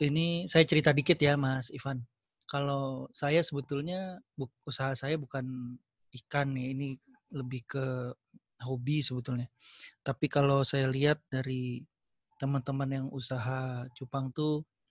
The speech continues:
luar biasa semangatnya dan usahanya tuh luar biasa.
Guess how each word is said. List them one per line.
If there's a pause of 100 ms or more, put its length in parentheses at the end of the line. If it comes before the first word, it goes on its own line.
(300)
luar
biasa
semangatnya (580)
dan
usahanya
tuh
luar
biasa.